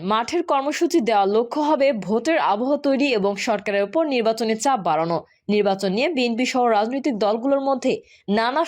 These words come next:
সংশয় সন্দেহ তৈরি হয়েছে। এমন প্রেক্ষাপটে গত কয়েকদিন ধরে ঊনত্রিশটি রাজনৈতিক দলের সঙ্গে বৈঠক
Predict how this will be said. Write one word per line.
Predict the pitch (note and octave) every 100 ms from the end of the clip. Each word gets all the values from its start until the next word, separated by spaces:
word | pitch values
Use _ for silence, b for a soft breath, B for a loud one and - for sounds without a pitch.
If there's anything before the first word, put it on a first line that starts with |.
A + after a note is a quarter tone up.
| -
সংশয় | B3+ B3+ C#4 -
সন্দেহ | C#4 B3+ F#3+
তৈরি | E3+ E3+ E3+
হয়েছে। | E3+ E3 F#3+ b b b
এমন | A3+ D#4 G4+
প্রেক্ষাপটে | D4+ D4 D#4 D4 D4+ A#3
গত | G3+ G#3 G3+
কয়েকদিন | G#3+ A3+ C#4+ C#4
ধরে | C#4 A#3 - B B C4
ঊনত্রিশটি | C#4 D#4+ E4 E4+
রাজনৈতিক | C4 G#3 G#3 G3+ F#3+
দলের | F#3 F#3+ F#3+
সঙ্গে | A3 C4+ G#3
বৈঠক | G#3 A3